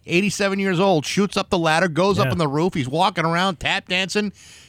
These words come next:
Speaker 1: you know, doing cartwheels. He's doing all kinds of stuff that an eighty-seven-year-old man should never have to do.
Speaker 2: Because he's probably been doing it for the last sixty, seventy years.
Speaker 1: Yeah,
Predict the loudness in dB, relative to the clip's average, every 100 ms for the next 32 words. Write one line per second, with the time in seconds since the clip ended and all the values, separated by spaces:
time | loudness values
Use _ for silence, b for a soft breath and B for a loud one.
0 | B -2 2 0 0 -2 0 0 0 0
1 | 0 0 0 0 0 0 -2 0 -2 -2
2 | -2 0 -2 0 0 2 0 0 -2 0
3 | 0 0 -2 -4 -2 -4 0 0 2 2
4 | 2 0 -2 -2 -2 -4 -4 -6 -2 -2
5 | -2 -6 -6 -4 -2 -2 -2 -4 -2 -4
6 | -4 -6 -6 -4 -4 -6 -8 -12 -10 -10
7 | -8 -4 -4 -4 -8 -10 -10 0 2 2